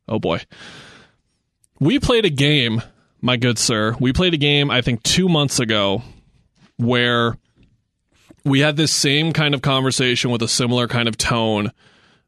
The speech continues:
where it was more of just preparation of the Western Conference that they're gonna look at. And I ran through the top expected, like, six, seven, eight teams in the West. We did not cover the Lakers. I don't think we're gonna cover the Lakers today. We'll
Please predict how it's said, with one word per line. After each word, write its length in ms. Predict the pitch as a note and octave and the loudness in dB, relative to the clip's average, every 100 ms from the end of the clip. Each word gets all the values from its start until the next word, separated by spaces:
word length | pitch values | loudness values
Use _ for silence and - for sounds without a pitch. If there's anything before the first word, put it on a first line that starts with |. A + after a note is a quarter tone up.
| - | -8
where 340 | A2 A#2+ A#2 A2 | -2 0 2 2
it 140 | A2 | 2
was 240 | A#2+ A#2 | 2 0
more 420 | A#2+ A#2+ B2 C#3 C#3 | 0 0 2 2 2
of 140 | A#2+ | 0
just 580 | B2 A#2+ A#2 - - - - _ _ _ D4+ _ - _ _ _ _ _ _ _ _ _ _ - | 0 0 -2 -6 -8 -10 -16 _ _ _ -20 _ -20 _ _ _ _ _ _ _ _ _ _ -4
preparation 1000 | - D3 C3 A#2+ B2 - F#2+ F2+ B2+ D3+ - | -2 0 0 2 2 0 -2 -2 -4 -4 -2
of 240 | A#2 A2 - | -2 -4 -8
the 200 | A#2 B2 | -2 0
Western 400 | A#2+ B2 - B2 | 2 0 0 -2
Conference 380 | C3+ A#2 A#2+ A2+ | 0 0 0 -2
that 140 | A2+ | -2
they're 80 | A#2 | -2
gonna 180 | A2+ A2+ | 0 0
look 260 | B2+ F3+ B2 | 2 0 0
at. 260 | A2 A2+ - | 0 -2 -2
And 360 | A2+ A2+ A2 - A2+ | -2 0 -2 -2 0
I 460 | A2+ B2+ C3 C3 | 2 2 2 2
ran 420 | A2 A#2+ B2 C3+ C#3+ | 0 0 2 2 0
through 440 | B2+ C3 C3 C3 | 0 2 2 2
the 100 | A#2+ | 0
top 380 | - B2 A#2+ - | 0 0 0 -2
expected, 680 | B2 - - A#2 - A#2 | -4 -4 -2 -2 0 0
like, 160 | G#2+ G#2+ | 0 -2
six, 300 | - C3 - | -2 -2 0
seven, 280 | C3 A#2+ A#2 | 0 0 0
eight 240 | G2+ G2+ | -2 -2
teams 320 | - B2+ A#2+ | -2 -2 0
in 80 | B2 | 0
the 80 | B2+ | 0
West. 320 | A2 G2+ - | 0 -2 -2
We 100 | A#2+ | -2
did 140 | A2+ A2 | 0 0
not 180 | A2 | -2
cover 180 | - A#2+ | -2 -2
the 100 | A#2+ | 0
Lakers. 420 | A2+ A2 A2+ A2+ A2+ | 0 0 0 -2 -2
I 40 | |
don't 80 | G#2+ | -2
think 120 | A2+ | -2
we're 120 | A2+ | -2
gonna 140 | A#2 A2 | -2 -2
cover 160 | A2+ | -2
the 60 | A2+ | 0
Lakers 360 | A2+ A2 A#2 | 0 0 -4
today. 280 | - A2 G#2+ | -2 0 0
We'll 180 | A#2 A2 | 0 -2